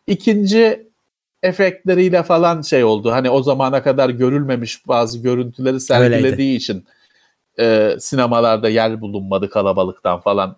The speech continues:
Speaker 1: Tamam, okey. Ama sonra işte bu en son bir Dark Fate mi ne bir şey
Speaker 2: Aman.
Speaker 1: seyrettik. <laughs> Hani,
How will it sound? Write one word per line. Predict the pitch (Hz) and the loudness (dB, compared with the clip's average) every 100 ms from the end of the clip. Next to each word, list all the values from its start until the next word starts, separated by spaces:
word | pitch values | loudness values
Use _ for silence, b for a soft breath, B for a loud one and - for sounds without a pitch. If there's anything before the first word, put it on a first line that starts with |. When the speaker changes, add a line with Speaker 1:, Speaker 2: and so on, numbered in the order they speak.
| _ | _
Speaker 1:
Tamam, | 151 107 - - - | -2 -2 -4 -8 -6
okey. | 131 - 131 302 _ _ b b b b - | -6 -2 -4 -4 _ _ b b b b -2
Ama | 151 180 170 | 0 2 2
sonra | 185 170 160 | 2 4 4
işte | 151 - 156 | 0 0 2
bu | 147 | 4
en | 151 | 4
son | 151 156 143 | 2 -2 0
bir | 143 127 | -2 0
Dark | 139 151 | 0 -2
Fate | _ 156 151 - | _ -2 -2 -4
mi | 143 | -2
ne | 135 | -2
bir | 131 | 0
şey | - 156 | 0 0
Speaker 2:
Aman. | 120 | 2
Speaker 1:
seyrettik. | 117 104 123 117 160 - | 2 2 0 -4 -8 -8
<laughs> | - | -6
Hani, | 131 131 117 - | -2 0 0 -2